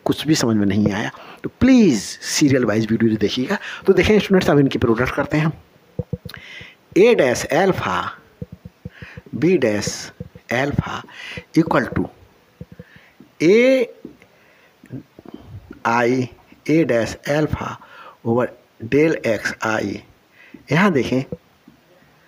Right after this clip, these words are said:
B I del X I over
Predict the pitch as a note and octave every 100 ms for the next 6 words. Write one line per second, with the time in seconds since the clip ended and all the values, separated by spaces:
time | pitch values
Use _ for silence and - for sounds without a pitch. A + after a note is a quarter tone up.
0 | _ _ _ - A2 E3 G#3+ F3+ - C#3
1 | - - - - _ - _ - - -
2 | - A2 E3+ G#3+ A3 - A2+ - - B2+
3 | C3 G#2+ G2 - - _ _ _ _ _
4 | _ - - - - A#2+